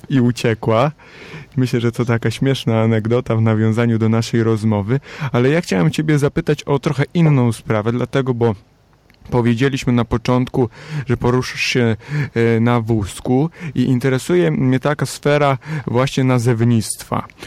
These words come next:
Czy powinniśmy mówić wózek, czy wózek inwalidzki to jest błędne określenie, może takie niewłaściwe, e, i na przykład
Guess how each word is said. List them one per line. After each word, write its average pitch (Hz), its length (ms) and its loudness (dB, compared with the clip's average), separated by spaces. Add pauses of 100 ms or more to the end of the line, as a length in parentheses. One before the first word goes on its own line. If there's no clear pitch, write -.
(280)
Czy 127 440 4
powinniśmy 131 840 2
mówić 120 720 0 (840)
wózek, 151 540 2 (100)
czy 123 540 2
wózek 123 400 -2
inwalidzki 117 800 0 (120)
to 113 140 0
jest - 320 -6 (180)
błędne 131 480 0
określenie, 143 640 0
może 107 320 2
takie 110 260 -2
niewłaściwe, 113 720 0 (480)
e, - 20 -4 (760)
i 147 220 2
na 127 140 0
przykład 120 480 -2